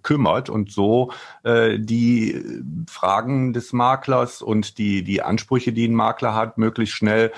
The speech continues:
zu einem guten Ergebnis zu, zu bringen. Wir haben uns jedenfalls vorgenommen, uns diesen Fragen unserer Makler eben sehr, sehr schnell und sehr eng anzunehmen.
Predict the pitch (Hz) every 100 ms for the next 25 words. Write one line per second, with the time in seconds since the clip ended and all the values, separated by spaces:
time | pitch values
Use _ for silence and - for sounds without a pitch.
0 | - - 127 113 107 113 131 120 123 120
1 | - 80 - - 90 78 73 60 76 -
2 | 78 73 76 73 73 92 117 110 117 113
3 | 107 107 - - 110 104 104 104 104 104
4 | - - 101 101 110 98 98 90 - -
5 | 87 95 113 117 110 101 104 - - -
6 | 113 117 107 98 95 95 95 - 98 90
7 | 82 92 90 87 - - _ 98 92 90
8 | 87 - 98 90 87 - 92 95 107 107
9 | 98 92 95 87 85 87 92 76 73 71
10 | 60 50 55 78